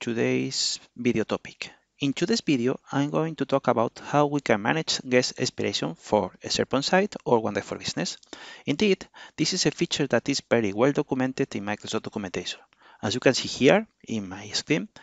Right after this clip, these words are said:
we have a support article that fully describes how this feature works. First of all,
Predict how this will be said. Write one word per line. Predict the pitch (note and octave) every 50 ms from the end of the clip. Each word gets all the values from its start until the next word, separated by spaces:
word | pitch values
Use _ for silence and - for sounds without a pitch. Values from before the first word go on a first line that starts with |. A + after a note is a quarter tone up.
| - - - - - - - - - _
we | - D3 E3+
have | E3+ - E3+ D#3 D3+ D3+ D#3 D3+ - - -
a | A2+ A2 G#2
support | - - A2 - - A2 A#2+ -
article | - C#3 C#3 - - C#3+ - - - G#2+ - - - _ -
that | A#2+ G#2+ G2+ G2 G2 G2 - - -
fully | - - - D3+ D#3
describes | D3+ C#3+ - - - B2 A2+ A2+ - - -
how | - - - A2+ A2+ A#2 B2+ -
this | - A2+ -
feature | - - - - -
works. | G2 G2 F2+ - - - - - _ _ _ _ _
First | - - C3 -
of | A#2+ - -
all, | A#2+ C#3+